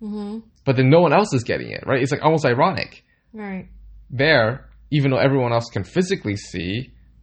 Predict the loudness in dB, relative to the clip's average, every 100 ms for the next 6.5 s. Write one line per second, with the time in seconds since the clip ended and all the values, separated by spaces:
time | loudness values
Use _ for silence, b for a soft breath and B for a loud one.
0 | -12 0 2 2 -2 -4 -4 -4 -2 -2
1 | -4 -2 -2 -2 -2 -2 -2 -2 0 2
2 | 0 -2 -6 -6 0 4 4 2 0 2
3 | 4 2 0 -4 -6 -4 0 0 0 0
4 | 2 2 -2 -2 -2 -2 -2 -2 0 -2
5 | -2 0 2 0 -2 0 2 2 0 -2
6 | -2 -6 -4 -6 -8